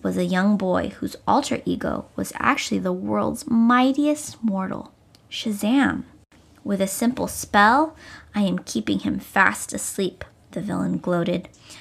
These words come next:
"My greatest foe is now no trouble at all." "No,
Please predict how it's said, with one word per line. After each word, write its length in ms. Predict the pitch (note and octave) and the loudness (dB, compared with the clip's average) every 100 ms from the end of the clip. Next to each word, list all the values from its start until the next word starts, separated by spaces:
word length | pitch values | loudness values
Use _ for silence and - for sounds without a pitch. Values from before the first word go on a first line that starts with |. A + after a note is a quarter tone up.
| - - | -12 -4
"My 120 | F#3 - | -4 -4
greatest 560 | G3 G3 G3+ C4+ - | -2 0 2 0 -2
foe 440 | - A3+ F3+ F3+ - | -4 0 0 0 -4
is 200 | F#3+ - | -6 -4
now 240 | F#3 F3+ F3 | -2 -2 0
no 320 | F3+ F#3 A3+ | 0 2 0
trouble 720 | B3 - B3+ G#3+ - - A3+ - | -2 -2 2 2 0 -6 -10 -10
at 160 | A3 - | -10 -8
all." 580 | - E2 - - - - - _ _ _ _ _ _ _ _ _ _ - - - | -8 -8 -8 -14 -18 -20 -20 _ _ _ _ _ _ _ _ _ _ -20 -16 -10
"No, 720 | E3+ F#3+ G#3 F#3+ F3+ E3+ G3+ | -6 -2 0 0 -2 -4 -6